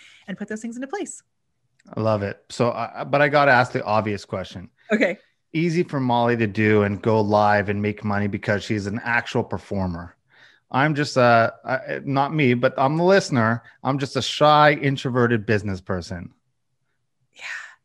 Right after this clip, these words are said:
Speaker 1: Have you ever seen the movie Kung Fu Panda three?
Speaker 2: I, I don't even think I've seen one and two.
Speaker 1: Oh my gosh. Okay. Kung, first of all, Kung Fu Panda, they're so good.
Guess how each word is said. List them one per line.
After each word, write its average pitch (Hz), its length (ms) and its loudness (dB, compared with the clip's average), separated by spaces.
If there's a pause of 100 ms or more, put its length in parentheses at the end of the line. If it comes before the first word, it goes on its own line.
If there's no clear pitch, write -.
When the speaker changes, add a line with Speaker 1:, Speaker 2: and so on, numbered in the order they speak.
Speaker 1:
Have 226 160 -6
you 226 140 -2
ever 254 120 -8
seen 269 220 -6
the 269 80 -4
movie 208 320 -2
Kung 185 220 -10
Fu 196 140 -10
Panda 175 300 -10
three? 175 440 -18 (1000)
Speaker 2:
I, 120 240 -2
I - 40 0
don't 123 200 0
even 120 140 -2
think 110 140 -2
I've 104 120 0
seen 98 300 -6
one 98 280 -4
and 98 200 -8
two. 85 220 -12 (560)
Speaker 1:
Oh 330 80 10
my 330 120 6
gosh. 233 320 4
Okay. 233 200 2
Kung, 254 180 -4
first 285 240 -2
of 214 60 -2
all, 185 120 2
Kung 190 160 -8
Fu 196 120 -12
Panda, 180 400 -6 (160)
they're 180 160 -4
so 175 220 -8
good. - 280 -16